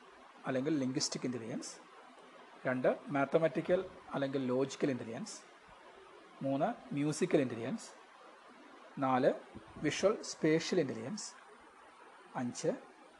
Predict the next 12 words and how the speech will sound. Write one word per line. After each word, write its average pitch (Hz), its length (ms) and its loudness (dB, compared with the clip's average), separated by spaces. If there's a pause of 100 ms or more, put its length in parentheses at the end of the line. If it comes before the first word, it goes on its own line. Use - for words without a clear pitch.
(460)
ബോഡി 165 400 12 (100)
കൈനസ്തെറ്റിക് 165 680 6
ഇൻ്റലിജൻസ്, 123 460 -2 (1200)
ആറ് 131 300 4 (300)
interpersonal 170 800 6
intelligence, 131 440 0 (1160)
ഏഴ് 127 280 6 (600)
intrapersonal 170 920 8
intelligence, 123 440 -2 (1200)
എട്ട് - 340 2 (380)
നാച്ചുറലിസ്റ്റിക് 175 800 6
ഇൻ്റലിജൻസ്, 123 460 -2